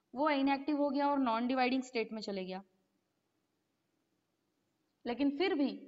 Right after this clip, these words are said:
उनका एक चीज है जो काम का है, वो है cytoplasm। वो protoplast अपना cytoplasm दे सकता है, अच्छे से donate कर सकता है अपना cytoplasm को, ठीक है। तो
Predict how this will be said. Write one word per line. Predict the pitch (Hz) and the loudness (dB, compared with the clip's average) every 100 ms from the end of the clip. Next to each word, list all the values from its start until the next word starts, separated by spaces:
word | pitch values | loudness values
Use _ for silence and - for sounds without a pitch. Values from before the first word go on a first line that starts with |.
| - - _ _ _ _ - | -20 -20 _ _ _ _ -12
उनका | 226 226 247 | -10 0 2
एक | 247 311 | 2 0
चीज | 311 277 | 0 0
है | 285 | 0
जो | |
काम | 285 226 226 | -2 -2 -4
का | 240 | -6
है, | 240 202 - _ _ _ _ _ _ _ _ | -8 -10 -18 _ _ _ _ _ _ _ _
वो | 226 | -8
है | 247 | -6
cytoplasm। | 254 208 202 208 208 196 202 202 _ _ _ _ _ - | -6 -8 -10 -12 -12 -12 -14 -20 _ _ _ _ _ -2
वो | 254 311 | 0 2
protoplast | 294 285 294 285 285 285 | 2 0 2 2 2 0
अपना | 285 294 | -2 -2
cytoplasm | 277 220 254 247 220 226 277 | 0 -2 -4 -2 -2 -2 -2
दे | 262 220 | 0 -2
सकता | 202 202 - | -6 -12 -14
है, | 196 - _ _ _ _ _ _ - | -20 -20 _ _ _ _ _ _ -8
अच्छे | - - 214 | -6 -6 -6
से | 202 | -4
donate | 214 247 254 262 | -2 0 0 -2
कर | - 240 | -2 -4
सकता | 208 214 - 240 | -4 -8 -6 -4
है | |
अपना | 254 233 247 294 - _ _ - | -4 0 0 -2 -6 _ _ -2
cytoplasm | 262 254 247 214 196 190 | 0 0 -2 -2 -2 -6
को, | - 185 _ _ _ _ _ _ | -14 -16 _ _ _ _ _ _
ठीक | 294 294 | -4 -2
है। | - - - _ _ _ _ _ _ _ _ _ _ _ _ _ _ _ _ - | -4 -8 -20 _ _ _ _ _ _ _ _ _ _ _ _ _ _ _ _ -2
तो | 285 | 2